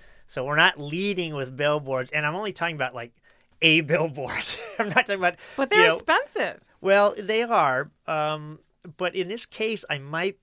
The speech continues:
Speaker 1: be able to justify to myself the, the case to do it.
Speaker 2: All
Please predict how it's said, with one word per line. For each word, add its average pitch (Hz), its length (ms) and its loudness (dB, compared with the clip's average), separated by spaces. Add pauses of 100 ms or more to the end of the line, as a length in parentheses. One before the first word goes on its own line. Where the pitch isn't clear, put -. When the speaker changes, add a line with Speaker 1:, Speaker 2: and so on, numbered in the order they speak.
(140)
Speaker 1:
be 165 180 -4
able 156 120 -4
to 147 60 -10
justify 139 560 -6
to 131 60 -12
myself 131 600 -8
the, 123 240 -10 (680)
the 123 80 -14
case 117 300 -20
to - 120 -20
do - 120 -20
it. - 80 -14
Speaker 2:
All 254 80 -8